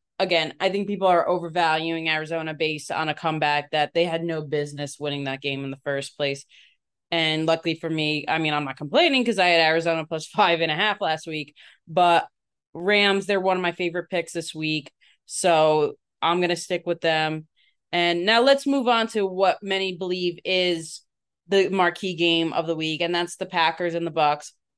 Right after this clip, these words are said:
Obviously, you have Aaron Rodgers, you have Tom Brady. I feel like, though, I've seen the show so many times that I'm not as excited for.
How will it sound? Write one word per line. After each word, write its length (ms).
Obviously, 560
you 120
have 120
Aaron 300
Rodgers, 540
you 80
have 120
Tom 240
Brady. 400
I 60
feel 160
like, 180
though, 120
I've 80
seen 240
the 80
show 240
so 160
many 240
times 260
that 120
I'm 100
not 180
as 200
excited 520
for. 420